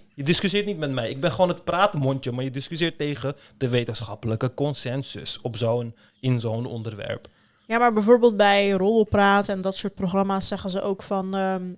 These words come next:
Speaker 2: "Het heeft niks met socio-economics te maken, want Chinezen zijn net zo arm," of weet ik veel wat. En
Speaker 1: Dat
Speaker 2: die
Speaker 1: is dus
Speaker 2: ook
Speaker 1: onzin, want ik kan het zo makkelijk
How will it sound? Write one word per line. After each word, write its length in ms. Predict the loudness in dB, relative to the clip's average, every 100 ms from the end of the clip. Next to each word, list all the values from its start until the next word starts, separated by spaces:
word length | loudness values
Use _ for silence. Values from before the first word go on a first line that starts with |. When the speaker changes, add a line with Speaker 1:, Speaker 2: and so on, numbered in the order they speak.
| _
Speaker 2:
"Het 80 | -6
heeft 180 | -4
niks 180 | -4 -8
met 160 | -6 -4
socio-economics 1000 | -2 -2 -2 -4 -4 -4 -4 -4 -6 -6
te 80 |
maken, 320 | -4 -6 -6 -8
want 140 | -8
Chinezen 460 | -6 -4 -4 -4 -6
zijn 180 | -6
net 160 | -6 -6
zo 120 | -6
arm," 440 | -4 -2 -2 -2 -6
of 80 |
weet 100 | -10
ik 80 | -12
veel 140 | -12 -8
wat. 180 | -8
En 120 | -8 -4
Speaker 1:
Dat 120 | 0
Speaker 2:
die 80 | 0
Speaker 1:
is 60 |
dus 100 | 2
Speaker 2:
ook 60 | 2
Speaker 1:
onzin, 300 | 2 -4 -2
want 240 | -4 -2
ik 60 | -2
kan 140 | 0
het 120 | 0 4
zo 160 | 4
makkelijk 400 | 4 2 0 -2